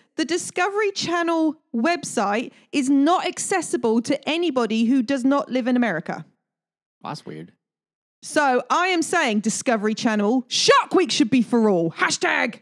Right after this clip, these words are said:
Speaker 1: Shark Week for All. Because you are just being discriminatory to anybody who's not American.
Speaker 2: Why did you cross your arms in an X and say hashtag?
Speaker 1: Because I was trying to do it. Shut up. Leave me alone. I'm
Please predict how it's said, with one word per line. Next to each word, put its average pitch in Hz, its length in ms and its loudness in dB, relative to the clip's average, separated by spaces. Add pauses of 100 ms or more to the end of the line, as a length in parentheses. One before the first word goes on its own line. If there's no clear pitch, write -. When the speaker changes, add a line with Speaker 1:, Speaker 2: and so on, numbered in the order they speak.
Speaker 1:
Shark 330 280 0
Week 285 140 -2
for 277 180 2
All. 185 240 -2 (200)
Because 359 340 2
you 415 100 -4 (380)
are 370 60 -18
just 403 340 0
being 349 280 2
discriminatory 330 800 0
to - 220 -2
anybody 320 300 2
who's 294 140 4
not 285 160 0
American. 262 640 -2
Speaker 2:
Why 180 160 -2
did 240 160 -6
you 254 100 0
cross 165 480 -4
your 170 140 2
arms 135 360 0
in 131 60 0
an 120 220 2
X - 400 -6
and 131 120 -4
say 113 200 -6
hashtag? 92 580 -6 (220)
Speaker 1:
Because 440 400 2
I 494 220 2
was 165 260 -4
trying 370 340 0
to 370 100 -2
do 285 240 2
it. 226 160 2
Shut 294 340 -2
up. 185 280 0 (180)
Leave 285 140 0
me 285 120 2
alone. 180 360 -2 (920)
I'm 254 180 0